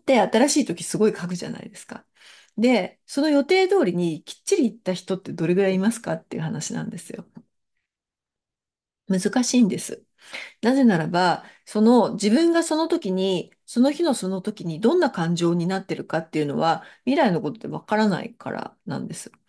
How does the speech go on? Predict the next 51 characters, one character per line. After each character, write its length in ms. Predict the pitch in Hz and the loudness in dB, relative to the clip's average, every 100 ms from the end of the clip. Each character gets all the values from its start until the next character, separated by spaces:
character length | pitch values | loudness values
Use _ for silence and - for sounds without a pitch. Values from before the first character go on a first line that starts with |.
| - - - _ _ | -20 -20 -20 _ _
で、 340 | 226 269 - - | 0 2 2 0
こ 120 | 277 | 0
の 80 | 294 | 2
感 240 | 330 370 | 4 4
情 220 | 381 370 | 4 4
コ 140 | 370 370 | 4 2
ン 60 | |
ト 100 | 359 | 4
ロ 140 | 370 370 | 6 6
ー 20 | |
ル 100 | 262 | 6
を 80 | 185 | 4
上 220 | 196 214 | 2 4
手 100 | 226 | 4
に 60 | 196 | 2
で 100 | 175 | 0
き 140 | 220 | -4
る 120 | 185 | -4
と、 400 | - 240 190 - - _ | 2 4 4 0 -6 _
時 100 | 190 | -4
間 220 | 220 214 | 0 0
管 160 | 214 202 | 0 -2
理 80 | 170 | -2
も 120 | 156 | -4
う 20 | |
ま 120 | 165 | -8
く 120 | - 156 | -8 -10
い 40 | |
く 140 | - | -8
ん 40 | 143 | -8
で 80 | - | -8
す 100 | 185 | -6
ね。 240 | 202 240 _ - _ _ - | -4 -6 _ -20 _ _ -8
で、 80 | 240 | -2
つ 100 | 294 | 2
ま 120 | 294 | 4
り、 340 | 220 165 - _ | 4 2 -2 _
そ 140 | 208 | 2
の 60 | 214 | 6
モ 120 | 226 | 6
チ 120 | 285 | 4
ベ 160 | 359 381 | 2 2
ー 20 | |
シ 120 | 370 | 2
ョ 20 | |
ン 40 | 359 | 0
に 80 | 339 | -2
関 220 | 349 339 | -4 -2
係 180 | 349 349 | -2 0
な 160 | 349 | -2
く、 500 | - 226 220 170 - | 0 2 4 2 -4